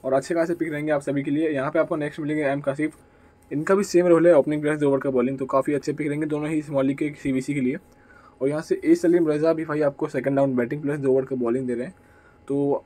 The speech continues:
अब भाई देखो, अब हो क्या रहा है, टी टेन के जो matches हैं ना, ये वाला जो series है, ये एंड होने वाला है, तो मतलब semifinal या ये quarter final, तो यहाँ से जो matches होंगे सब risky होंगे, इसलिए try करना आप head to head खेलना या फिर only grand league खेलने की,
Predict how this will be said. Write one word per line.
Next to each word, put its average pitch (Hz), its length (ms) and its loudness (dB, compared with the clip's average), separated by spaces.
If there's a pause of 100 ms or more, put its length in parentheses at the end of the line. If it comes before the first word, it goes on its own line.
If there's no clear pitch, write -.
(160)
अब 151 120 4
भाई 170 180 4
देखो, 160 380 0 (300)
अब 147 100 2
हो 151 140 0
क्या 165 160 0
रहा 156 80 -2
है, 170 140 -4
टी 151 180 -6
टेन 156 200 -2
के 165 60 2
जो 165 100 4
matches 147 280 0
हैं 151 80 -6
ना, 170 60 -2
ये 165 120 0
वाला 143 140 2
जो 147 100 -2
series 135 320 -2
है, 143 100 -2
ये 160 60 0
एंड 139 200 -2
होने 135 140 -4
वाला 120 200 0
है, 175 100 -6 (200)
तो 127 60 -10
मतलब 131 200 -4
semifinal 147 580 -2
या 143 60 0
ये 135 180 -2
quarter 131 340 -4
final, 127 260 -6 (720)
तो 165 120 2
यहाँ 165 240 -2
से 185 100 -2
जो 175 120 2
matches 165 280 0
होंगे 165 160 -4
सब 151 180 -2
risky 139 260 -2
होंगे, 147 200 -2
इसलिए 143 240 -4
try 131 180 2
करना 135 220 -6
आप - 200 -6 (240)
head 131 120 -4
to 165 100 2
head 156 140 2
खेलना 160 240 0
या 151 140 0
फिर 143 180 -2
only 147 280 2
grand 127 180 0
league 127 120 0
खेलने 113 200 -8
की, 113 100 -12